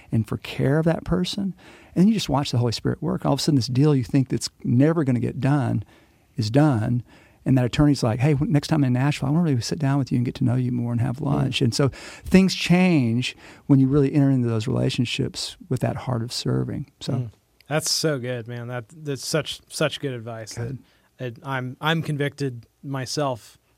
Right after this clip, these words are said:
Speaker 2: listening to, to, to you talk about that, that sometimes it is that simple as just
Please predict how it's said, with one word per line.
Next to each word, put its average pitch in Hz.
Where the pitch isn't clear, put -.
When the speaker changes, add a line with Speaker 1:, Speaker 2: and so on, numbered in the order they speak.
Speaker 2:
listening 131
to, 131
to, 135
to 123
you 131
talk 127
about 120
that, 110
that 123
sometimes 143
it 127
is 120
that 123
simple 123
as 110
just -